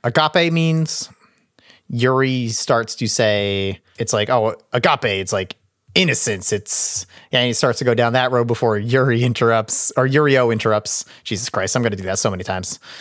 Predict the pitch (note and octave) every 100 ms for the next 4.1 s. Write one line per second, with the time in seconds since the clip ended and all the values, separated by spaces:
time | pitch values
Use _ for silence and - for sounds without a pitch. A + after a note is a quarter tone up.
0 | - - - - _ - B2 G3 C#3 D#3
1 | D#3 C#3+ C3 B2+ C3+ A#2+ A#2+ - G#2 G#2+
2 | G#2+ G2+ G2+ - - A2+ G#2 G2+ - -
3 | - F3+ - F#3+ D#3+ E3+ C#3 - D3+ C3